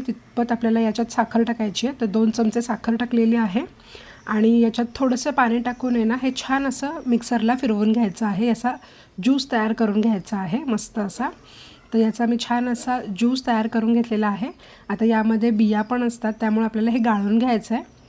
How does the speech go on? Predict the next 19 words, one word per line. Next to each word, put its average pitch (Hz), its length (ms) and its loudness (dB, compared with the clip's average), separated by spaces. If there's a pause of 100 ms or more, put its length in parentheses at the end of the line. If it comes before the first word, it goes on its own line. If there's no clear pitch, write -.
(540)
तर, 233 300 2
अ, 247 40 -4 (500)
गाळून 240 320 6
घेणं 269 240 2
ही 262 260 2
जी 254 220 -2
स्टेप 247 360 -4
आहे 247 80 -2
ही 247 100 0
ऑप्शनल 233 440 0
आहे, 226 280 0 (240)
तुम्ही 220 300 2
न 233 120 0
गाळता 226 480 0
पण 240 160 -4
हे 233 140 0
ज्यूस 220 240 0
पिऊ 226 200 0
शकता, 220 340 -4